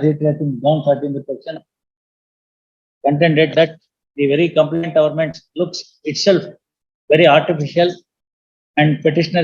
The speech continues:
is innocent of the offences alleged against her and sought for grant of anticipatory bail. First, Mercantile and H G P opposes the bail grounds. First, next para, Peru, the material on record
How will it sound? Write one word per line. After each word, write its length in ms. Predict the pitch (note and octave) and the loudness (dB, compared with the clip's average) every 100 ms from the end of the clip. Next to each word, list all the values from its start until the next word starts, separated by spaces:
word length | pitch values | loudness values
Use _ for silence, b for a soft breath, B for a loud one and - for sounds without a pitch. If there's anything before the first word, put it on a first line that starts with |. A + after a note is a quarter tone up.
| D#3+ | 0
is 80 | C#3 | 0
innocent 380 | D#3+ E3 E3+ D#3 | -2 -2 -2 -4
of 60 | D3 | -2
the 80 | D3 C#3 | 0 0
offences 380 | D#3+ C3+ D3 | -2 -10 -6
alleged 220 | D3 C#3+ D3+ | 0 2 2
against 320 | D3 D3 - D#3 | 0 -2 0 -2
her 80 | E3+ - | -2 -8
and 140 | C3 B2+ | -12 -2
sought 180 | D3+ D#3 D#3+ | 2 2 0
for 80 | C3+ | -2
grant 200 | C#3 C#3 | -2 -2
of 80 | D3 C#3 | -2 -2
anticipatory 460 | C3 - C#3+ C#3+ B2+ | -6 -6 -6 -4 0
bail. 120 | C#3 - - | 0 0 -6
First, 220 | C#3 - - _ - | -6 -8 -20 _ -2
Mercantile 480 | C#3+ E3 D#3 D3+ C#3+ | 0 2 2 4 4
and 80 | C#3+ | 4
H 140 | C3+ D#3 | 2 -2
G 140 | D3+ D3+ | -2 0
P 60 | B2 | -4
opposes 360 | B2+ D#3+ C#3 B2+ | -2 -2 -2 -4
the 120 | D3 A2+ - _ _ _ _ _ _ _ - | -4 -6 -10 _ _ _ _ _ _ _ 2
bail 180 | D#3+ D#3 D3+ - | 2 2 -6 -2
grounds. 280 | C#3 C#3 - D#3 | 0 2 0 -6
First, 200 | C#3+ - - | -4 -6 -4
next 160 | C#3+ C#3+ | -4 0
para, 160 | D3 C3 | -2 0
Peru, 160 | D3 D#3+ | 0 0
the 100 | D3+ | 0
material 300 | C#3+ D3 D3+ | -2 0 0
on 120 | C#3 | 0
record 300 | C3+ C3 D3 | -4 -2 -4